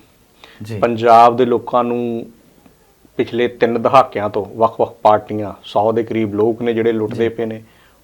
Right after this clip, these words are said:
Speaker 2: ਉਹ ਪੰਜਾਬ ਦਾ ਖਜ਼ਾਨਾ ਭਰਨ ਦੀ ਥਾਂ ਤੇ ਆਪਣੇ ਖਜ਼ਾਨੇ ਭਰਦੇ ਪਏ ਨੇ।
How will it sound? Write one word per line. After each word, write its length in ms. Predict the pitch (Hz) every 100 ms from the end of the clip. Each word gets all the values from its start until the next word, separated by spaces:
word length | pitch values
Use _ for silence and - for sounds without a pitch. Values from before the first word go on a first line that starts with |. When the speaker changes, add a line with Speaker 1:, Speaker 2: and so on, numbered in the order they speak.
| _
Speaker 2:
ਉਹ 100 | -
ਪੰਜਾਬ 380 | 123 113 107 104
ਦਾ 80 | 117
ਖਜ਼ਾਨਾ 400 | 117 110 107 113
ਭਰਨ 280 | 113 110 92
ਦੀ 120 | 104
ਥਾਂ 280 | - 104 107
ਤੇ 140 | 113
ਆਪਣੇ 460 | 104 98 107 104 98 -
ਖਜ਼ਾਨੇ 320 | 110 104 107
ਭਰਦੇ 320 | 113 117 101 95
ਪਏ 220 | 107
ਨੇ। 120 | 110